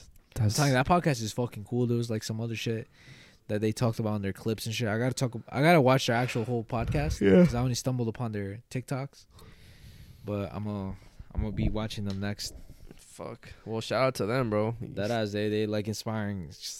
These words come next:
Speaker 1: type shit, bro. Now, they're fully about, like, scary paranormal shit. That's why they're called Paranormal Podcast.
Speaker 2: So if you
Speaker 1: I think it's
Speaker 2: guys
Speaker 1: one guy only. I think it's one host, and he just has,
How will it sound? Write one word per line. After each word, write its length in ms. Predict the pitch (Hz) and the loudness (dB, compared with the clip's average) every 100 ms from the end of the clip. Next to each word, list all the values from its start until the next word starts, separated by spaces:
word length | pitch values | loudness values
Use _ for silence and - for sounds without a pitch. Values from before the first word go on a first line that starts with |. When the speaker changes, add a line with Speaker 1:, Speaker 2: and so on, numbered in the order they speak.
| - | -12
Speaker 1:
type 180 | 107 92 | -10 -8
shit, 220 | 92 95 | -6 -6
bro. 160 | 92 | -4
Now, 160 | 101 107 | -2 0
they're 160 | 123 127 | 0 0
fully 400 | 147 147 127 120 | 2 2 2 2
about, 260 | 107 110 | 0 -2
like, 160 | 107 101 | -2 -4
scary 460 | - 101 110 107 | -6 -2 -2 -2
paranormal 560 | 107 113 101 104 107 107 | -4 -6 -4 -4 -4 -6
shit. 160 | - 95 | -8 -8
That's 180 | 95 | -8
why 60 | 98 | -8
they're 140 | 92 90 | -10 -10
called 240 | 98 92 | -12 -12
Paranormal 400 | 98 90 87 87 | -10 -10 -10 -10
Podcast. 520 | 101 107 117 113 113 - | -10 -10 -8 -8 -10 -8
Speaker 2:
So 200 | 117 110 | -4 -2
if 60 | |
you 160 | 117 117 | 0 2
Speaker 1:
I 140 | 123 120 | 2 4
think 120 | 117 | 4
it's 100 | 135 | 4
Speaker 2:
guys 80 | 127 | 2
Speaker 1:
one 160 | 139 | 2
guy 200 | 123 110 | 4 2
only. 440 | 113 120 107 98 98 | 2 0 -2 -4 -8
I 60 | |
think 200 | - 139 | -6 -4
it's 220 | 131 - - | -4 -6 -8
one 280 | 107 117 | -6 -4
host, 420 | 107 117 131 - 107 | -2 -2 -2 -4 -8
and 80 | |
he 120 | 107 110 | -6 -6
just 160 | 107 | -6
has, 420 | 110 98 - - | -6 -6 -10 -16